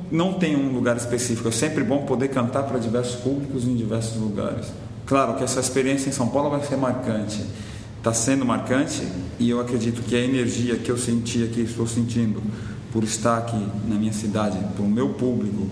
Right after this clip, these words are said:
cantando aquilo que eu faço lá fora, é algo que eu não vou esquecer jamais e, e tá lá num lugar especial guardado na minha recordação e vai ficar pra sempre isso. Então é um dos lugares,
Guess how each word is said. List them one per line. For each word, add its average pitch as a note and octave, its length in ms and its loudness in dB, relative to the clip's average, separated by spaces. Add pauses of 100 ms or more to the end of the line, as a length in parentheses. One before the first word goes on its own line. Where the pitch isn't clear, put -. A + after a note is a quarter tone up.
(440)
cantando A#2+ 680 0
aquilo A#2+ 300 -2
que B2 80 -2
eu A#2 60 2
faço A#2+ 340 -2
lá A2 100 0
fora, A#2 460 0
é A2 60 0
algo A2+ 220 -2
que G2+ 360 -4
eu F#2+ 120 -2 (220)
não A2+ 160 2
vou A2 140 0
esquecer A2+ 420 -2
jamais G#2 600 0
e, - 960 -6
e - 20 0
tá B2+ 200 4
lá C3 180 2
num C#3 240 0
lugar B2+ 240 2
especial B2 480 0
guardado A2+ 440 2
na A2+ 100 0
minha A2+ 200 2
recordação A2 680 0
e B2+ 40 0
vai A#2+ 120 2
ficar A#2+ 180 -2
pra A#2+ 160 -2
sempre A2+ 380 -2
isso. F#2 260 -2
Então G2+ 280 0
é A2 40 0
um A#2 100 2
dos A2+ 100 -2
lugares, G#2+ 600 0